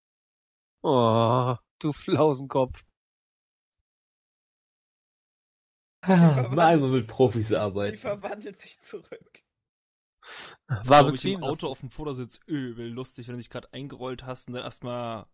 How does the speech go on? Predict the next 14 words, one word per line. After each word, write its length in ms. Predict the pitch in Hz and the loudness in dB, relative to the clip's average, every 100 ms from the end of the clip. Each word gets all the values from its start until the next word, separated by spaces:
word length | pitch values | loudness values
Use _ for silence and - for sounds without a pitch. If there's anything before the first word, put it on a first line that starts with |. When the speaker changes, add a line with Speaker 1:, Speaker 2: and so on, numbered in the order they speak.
| - | -12
Speaker 4:
weiß 160 | 120 | -10
ich 80 | 117 | -8
nicht, 240 | 123 113 - | -10 -10 -12
dich 120 | 117 | -10
mitten 260 | 127 131 120 | -10 -8 -10
mit 160 | - | -10
dem 100 | 117 | -14
Fuß 320 | - 135 123 | -12 -10 -8
im, 260 | 120 113 107 | -10 -10 -12
im 180 | 113 110 | -10 -10
Lenkrad 400 | 117 123 113 110 | -10 -8 -10 -10
verhakst 440 | - 107 107 - | -10 -10 -10 -12
und 120 | - 110 | -16 -14
so. 140 | 120 | -16